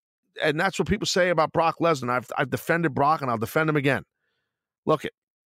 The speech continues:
I know Brock. Brock's made a lot of money, and Brock is not a guy who just spends money on a regular basis like crazy. Brock's got a lot of money saved. He don't have to work.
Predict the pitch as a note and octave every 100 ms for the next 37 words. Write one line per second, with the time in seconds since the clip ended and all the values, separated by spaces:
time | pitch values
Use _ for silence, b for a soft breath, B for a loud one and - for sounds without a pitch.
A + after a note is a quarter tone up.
0 | _ _ _ - - _ - - C#3 E3+
1 | B2+ C#3+ G#2 - - _ _ - C3+ -
2 | C#3 G2+ G2+ G#2 A2+ C3+ D#3+ D#3 C#3 G2
3 | - _ _ _ A2 G2+ G#2 D3 E3 C#3+
4 | A#2 D#3 C#3 C#3+ D3+ C3 A#2 - - -
5 | D#3 B2+ C#3 D#3 C#3+ B2 C#3+ C#3 A#2 D3
6 | - B2+ C3 B2+ - - D#3+ A2 D2 _
7 | b b b b b C#3 D#3 - E3 C3+
8 | C#3+ D#3+ D#3 D#3 A2+ - - - D#3 A#2+
9 | - - - _ _ _ _ _ - G3+
10 | F3+ D3+ - B2+ D3 - -